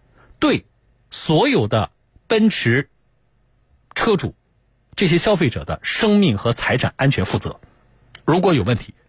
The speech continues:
请马上想解决的办法。好，今天和大家说最新的进展啊！有些听众朋友前两天就发微信给我说：“小东，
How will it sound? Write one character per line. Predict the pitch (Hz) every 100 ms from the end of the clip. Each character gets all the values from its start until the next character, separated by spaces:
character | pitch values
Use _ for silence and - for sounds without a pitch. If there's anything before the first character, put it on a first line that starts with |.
| _ _ -
请 | - 131
马 | 104
上 | - 110
想 | 104
解 | -
决 | -
的 | 85
办 | -
法。 | - -
好， | 85 - - - - -
今 | - 123
天 | 120 - - - _ - - - - -
和 | - 113
大 | 107
家 | 104
说 | 113 117
最 | 123
新 | - 113
的 | 104
进 | 98
展 | 82 - _ _
啊！ | - 90
有 | 92 92
些 | 123
听 | 127
众 | 117
朋 | 107
友 | 110
前 | 127
两 | 123
天 | 95 110
就 |
发 | 113 120
微 | 131
信 | 123
给 | 110
我 | 104
说 | 156
：“小 | 160 135
东， | 202